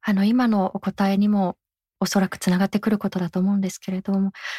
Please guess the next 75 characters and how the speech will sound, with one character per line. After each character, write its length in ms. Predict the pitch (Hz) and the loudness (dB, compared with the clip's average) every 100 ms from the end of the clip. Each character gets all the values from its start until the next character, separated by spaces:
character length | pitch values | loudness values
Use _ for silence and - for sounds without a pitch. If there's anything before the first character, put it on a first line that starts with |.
| - | -12
私 220 | - 220 240 | -4 2 2
も 60 | |
や 60 | 240 | 2
っ 20 | |
ぱ 80 | 254 | 2
り 80 | 233 | 0
こ 180 | - 220 | 2 2
う 60 | |
い 60 | 226 | 2
う 20 | |
ふ 120 | - | 2
う 40 | 247 | 4
に 100 | 220 | 4
お 80 | |
声 180 | 202 196 | 2 0
か 120 | 202 | 0
け 160 | 202 208 | -2 0
を 160 | 202 196 | 0 0
さ 160 | 196 | -2
せ 120 | 208 | -2
て 280 | 202 208 202 | -2 0 0
い 60 | 196 | 0
た 120 | 208 | 0
だ 140 | 208 | 2
い 60 | 208 | 0
て 220 | - 214 | 0 -2
恐 140 | - 208 | 0 -2
縮 220 | - 220 | 2 2
な 100 | 220 | 4
ん 40 | |
で 100 | 214 | 2
す 160 | - 185 | 0 -2
が、 240 | 190 180 - - - - | 0 -2 -4 -14 -10 -6
や 60 | |
っ 40 | - | 2
ぱ 100 | 285 | 2
り 60 | 254 | 4
そ 100 | 220 | 2
の 300 | 202 196 - 233 | 4 2 2 4
メ 120 | 247 | 6
デ 100 | 226 | 6
ィ 60 | |
ア 40 | 190 | 4
の 100 | 170 | 2
前 280 | 196 262 247 | 2 2 2
で 340 | 226 180 160 _ _ - | 2 2 -2 _ _ -6
こ 160 | 185 | -2
う 40 | 170 | -2
し 120 | - | -2
て 120 | 170 | -6
語 80 | - - 180 | -6 -2 0
る 100 | 208 | 2
っ 40 | |
て 200 | - - | 0 -2
い 40 | 175 | -2
う 60 | |
こ 120 | - | -4
と 120 | - 180 | -6 -4
自 140 | 202 | -2
体 240 | - 196 | 0 0
も、 300 | 185 185 175 - - - - - - | 2 2 0 -2 -8 -10 -12 -6 2
あ 80 | |
の、 80 | 214 | 2
非 100 | 208 | 4
常 100 | 233 | 4
に 100 | 220 | 4
勇 120 | 233 226 | 4 2
気 120 | 175 | 0
が 80 | 170 | 0
い 80 | |
る 80 | 165 | 0
こ 140 | - 180 | -4 -4
と 180 | 175 | 0
だ 80 | |
っ 80 | 170 | 0